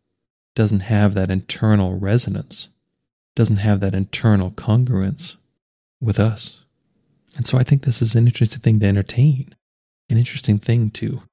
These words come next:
walk around and just sit with. That what if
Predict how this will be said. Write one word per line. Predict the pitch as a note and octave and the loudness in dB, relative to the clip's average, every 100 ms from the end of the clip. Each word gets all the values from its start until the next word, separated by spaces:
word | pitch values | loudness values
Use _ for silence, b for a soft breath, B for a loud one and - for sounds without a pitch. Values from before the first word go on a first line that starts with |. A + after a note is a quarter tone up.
| - | -6
walk | B2 C3 A2+ | 0 0 2
around | G2 A2+ D3+ F#2 F#2+ | 2 4 4 2 0
and | G2 | 0
just | A2 - | -2 -4
sit | - E3 E3+ | -2 -2 0
with. | A#2 - - - _ _ _ _ _ _ _ _ _ _ | -2 -4 -12 -20 _ _ _ _ _ _ _ _ _ _
That | G#2+ - - | -6 -6 -6
what | G#2+ A#2 C#3+ | 0 2 4
if | G2 A#2+ - - | 2 0 -6 -20